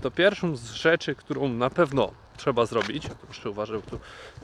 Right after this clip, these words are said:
całkiem sporo błotka się zrobiło po ostatnich opadach intensywnych deszczu.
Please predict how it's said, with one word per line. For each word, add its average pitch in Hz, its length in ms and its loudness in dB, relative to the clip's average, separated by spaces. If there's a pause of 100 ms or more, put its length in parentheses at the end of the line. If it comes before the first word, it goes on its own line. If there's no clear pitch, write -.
całkiem 120 380 0
sporo 127 400 0
błotka 131 420 2
się - 160 -6
zrobiło 139 440 0
po - 140 -2
ostatnich 143 480 -4
opadach 147 420 2 (440)
intensywnych 160 760 2
deszczu. 156 340 0